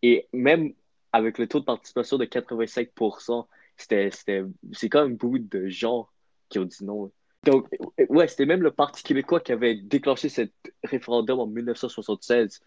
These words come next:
Euh, il voulait tenir le référendum sur le projet Citoyenneté Association.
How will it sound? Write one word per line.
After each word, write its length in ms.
Euh, 240
il 120
voulait 260
tenir 300
le 60
référendum 640
sur 240
le 60
projet 320
Citoyenneté 540
Association. 760